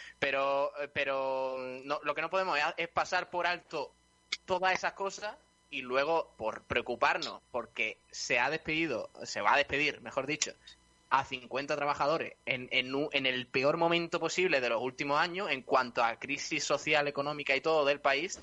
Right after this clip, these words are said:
y ahora no podemos pensar en eso porque, claro, porque la situación es la que es y tal, pues oye,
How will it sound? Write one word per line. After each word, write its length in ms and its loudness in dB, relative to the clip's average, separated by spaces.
y 120 2
ahora 320 4
no 100 -4
podemos 240 -2
pensar 260 0
en 100 -2
eso 200 0
porque, 220 -4
claro, 260 2
porque 240 -6
la 80 -2
situación 360 -2
es 60 2
la 120 2
que 260 2
es 80 2
y 60 0
tal, 240 0
pues 160 -8
oye, 240 -2